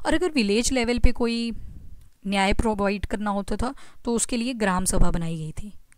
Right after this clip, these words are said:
ग्राम सभा, क्योंकि सारे तो राजा के पास नहीं आ सकते ना, क्योंकि राजा ही हेड थे जुडिशरी के भी, तो राजा के पास नहीं आ सकते थे सारे, इस वजह से ग्राम सभा बना दी गई थी।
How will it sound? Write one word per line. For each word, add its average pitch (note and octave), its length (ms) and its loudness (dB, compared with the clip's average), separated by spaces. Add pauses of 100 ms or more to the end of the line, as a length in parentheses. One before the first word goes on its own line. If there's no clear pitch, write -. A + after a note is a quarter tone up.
ग्राम F3+ 320 -6 (460)
सभा, - 320 0 (260)
क्योंकि C4+ 200 0
सारे A3 300 0
तो B3 80 -2
राजा A3 240 0
के A3 100 -6
पास G3+ 260 -2
नहीं A#3+ 100 -4
आ G3 80 -4
सकते G#3 260 -8
ना, B3+ 100 -4
क्योंकि A#3 260 -6
राजा G#3 260 0
ही G#3+ 120 -4
हेड F3+ 320 -6
थे G3 60 0
जुडिशरी F3+ 480 -6
के F#3+ 140 -6
भी, B2+ 160 -8 (320)
तो B3+ 60 0
राजा A3 240 4
के A3 80 -6
पास G3 260 2
नहीं F#3+ 100 -4
आ E3+ 60 -4
सकते F#3 260 -8
थे F#3 120 -10
सारे, F#3 220 -8
इस A#3 180 -8
वजह G#3+ 180 -4
से C4+ 140 -4
ग्राम F3+ 280 -2
सभा F#3 220 -6
बना E3+ 240 -8
दी E3+ 120 -8
गई E3 120 -8
थी। G#3+ 200 -12